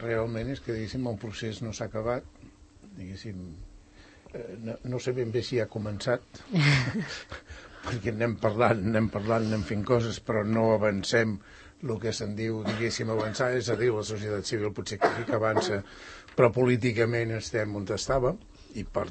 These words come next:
tant no acabem de, de, de resoldre res.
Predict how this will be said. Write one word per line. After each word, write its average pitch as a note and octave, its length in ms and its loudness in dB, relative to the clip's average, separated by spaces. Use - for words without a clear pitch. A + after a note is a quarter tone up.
tant F#2+ 220 0
no F#2 160 0
acabem F2 500 0
de, E2 100 0
de, E2+ 180 -4
de G2+ 240 0
resoldre G2 560 0
res. C#3 380 2